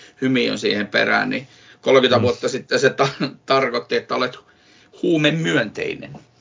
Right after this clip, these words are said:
Speaker 2: Mutta tosiaan se on niin, tota, täytyy sanoa, että tää on jopa niin kuin sillai yllättävä käänne, miten tää on muuttunut tää porukka. Varsinkin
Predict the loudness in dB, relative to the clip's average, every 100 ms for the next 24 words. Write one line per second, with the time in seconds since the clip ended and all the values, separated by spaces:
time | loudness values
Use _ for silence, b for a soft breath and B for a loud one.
0 | B -4 0 2 2 4 6 6 6 4
1 | 4 0 0 -2 2 4 4 2 -10 -14
2 | -14 -14 -16 -4 0 0 0 -2 0 0
3 | 0 -2 2 4 4 0 2 0 2 -2
4 | -2 -4 -2 -2 2 2 4 4 4 2
5 | 0 -4 0 -2 0 2 2 2 -2 -8
6 | -12 -14 -12 -6 -8 -6 -6 -4 -4 -4
7 | -6 -6 -2 -2 0 0 -2 -2 2 2
8 | 0 -2 0 -2